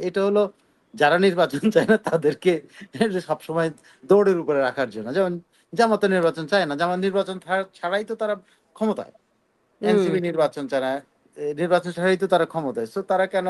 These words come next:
Speaker 1: একটা নির্বাচন দিয়ে বিএনপি-কে আনতে চাইবে? তো
Speaker 2: বা-, সাইফুল আমিন ভাই, একটা কথা শুনতে পাচ্ছি যে ভারত চায় যে, আ, আওয়ামী লীগ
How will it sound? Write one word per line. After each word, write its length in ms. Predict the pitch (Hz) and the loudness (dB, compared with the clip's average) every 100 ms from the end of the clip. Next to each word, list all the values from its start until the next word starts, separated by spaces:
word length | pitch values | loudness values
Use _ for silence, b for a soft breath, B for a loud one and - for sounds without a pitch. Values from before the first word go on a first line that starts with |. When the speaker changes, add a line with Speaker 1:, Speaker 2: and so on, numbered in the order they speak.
| 170 - _ | -4 -6 _
Speaker 1:
একটা 200 | 185 196 | -4 0
নির্বাচন 500 | 185 185 175 165 165 | 0 0 2 0 0
দিয়ে 120 | 156 151 | -2 -2
বিএনপি-কে 460 | 170 160 143 139 | -2 -4 -6 -4
আনতে 220 | 139 113 | -4 -4
চাইবে? 200 | 107 104 | -10 -10
তো 120 | 107 - | -4 -2
Speaker 2:
বা-, 460 | 165 - - 254 | -2 -4 -10 -6
সাইফুল 320 | - 415 453 | 2 4 8
আমিন 180 | 440 381 | 10 10
ভাই, 80 | 269 | 10
একটা 300 | 247 302 392 | 8 4 4
কথা 240 | 349 349 381 | 4 6 4
শুনতে 300 | 349 330 330 | 6 4 6
পাচ্ছি 460 | 349 277 - 254 | 6 6 2 0
যে 240 | 208 247 247 247 b b 175 | 6 8 8 4 b b -10
ভারত 560 | - 247 277 330 359 - | 2 8 10 8 4 2
চায় 480 | - 240 208 226 349 _ _ _ - | 6 10 10 8 2 _ _ _ -6
যে, 500 | 190 240 240 247 247 - - | 2 10 12 12 8 2 2
আ, 200 | 196 190 - | 2 2 6
আওয়ামী 360 | 233 277 294 | 8 10 8
লীগ 240 | 294 320 | 6 4